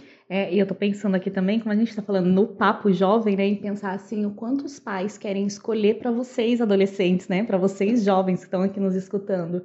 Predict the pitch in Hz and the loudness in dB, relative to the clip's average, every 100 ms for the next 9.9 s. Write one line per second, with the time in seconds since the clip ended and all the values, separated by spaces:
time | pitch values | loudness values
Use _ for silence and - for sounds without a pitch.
0 | - - _ _ _ _ _ _ 208 214 | -10 -20 _ _ _ _ _ _ -2 0
1 | 208 220 220 247 262 254 226 233 226 233 | 0 0 2 4 4 4 4 4 2 2
2 | - 294 370 320 240 240 240 214 208 208 | 0 -2 0 0 2 0 0 -4 -4 -4
3 | 196 202 190 196 202 196 196 202 190 190 | -2 0 0 0 -2 -2 -2 -2 0 -2
4 | - 220 247 240 214 - 214 214 220 214 | -2 0 2 0 -2 -4 -2 -2 -4 -4
5 | 240 277 - 190 208 233 208 - 208 214 | -4 0 0 2 2 2 -2 -4 -2 0
6 | 220 262 294 247 214 220 208 196 202 208 | 2 0 0 -2 -2 -4 -2 -2 -2 -4
7 | 190 190 208 220 214 220 214 233 214 262 | -4 -4 -6 -6 -4 -6 -2 0 4 4
8 | 277 262 226 190 170 175 226 214 285 311 | 4 2 2 2 2 0 -2 -2 -6 -8
9 | 311 311 - 190 170 175 - 220 | -8 -8 -8 -6 -4 -6 -4 -2